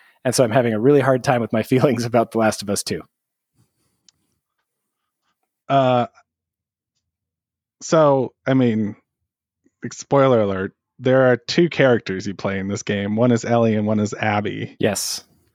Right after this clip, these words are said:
Speaker 2: And Abby kills Joel in the, in Ellie's story.
Speaker 1: And almost, like, right at, like, not more than an hour into the game.
Speaker 2: It's the prologue.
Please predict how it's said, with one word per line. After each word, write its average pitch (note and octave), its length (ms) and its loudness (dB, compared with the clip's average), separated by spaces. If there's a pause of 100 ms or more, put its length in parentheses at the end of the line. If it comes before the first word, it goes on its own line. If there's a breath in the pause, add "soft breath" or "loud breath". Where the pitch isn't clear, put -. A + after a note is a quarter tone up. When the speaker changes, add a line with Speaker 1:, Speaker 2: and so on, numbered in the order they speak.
(280)
Speaker 2:
And B2+ 200 2
Abby D3 720 4 (440)
kills B2+ 600 2
Joel G2 680 -2
in A#2 140 0
the, A2 320 -2
in A#2 180 2
Ellie's G#2 380 -2
story. F#2 580 -6 (560)
Speaker 1:
And C3 180 0
almost, D#3+ 420 2
like, C3+ 360 0
right C3+ 380 0
at, C3+ 220 -8
like, C3 180 0 (360)
not D3 340 0
more C#3 180 4
than C3+ 120 2
an A2+ 100 -2
hour A#2 300 0
into G#2 260 -6
the F2+ 100 -12
game. E2 240 -14 (320)
Speaker 2:
It's C#3+ 240 0
the D3 100 2
prologue. G2 600 -2